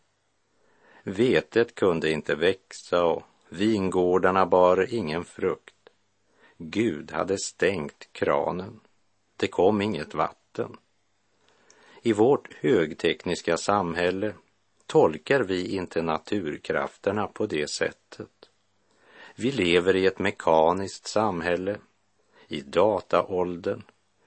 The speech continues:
och vi ger politikerna skulden för precis allt som sker.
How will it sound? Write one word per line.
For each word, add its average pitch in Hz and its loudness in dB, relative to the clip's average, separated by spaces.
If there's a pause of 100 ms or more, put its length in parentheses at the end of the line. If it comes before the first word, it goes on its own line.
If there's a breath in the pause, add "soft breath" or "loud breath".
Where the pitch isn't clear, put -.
(240 soft breath)
och 123 -4
vi 139 -2
ger 85 0
politikerna 82 -2
skulden 85 0
för 76 0
precis 110 -4
allt 73 -4
som 87 -6
sker. 98 -8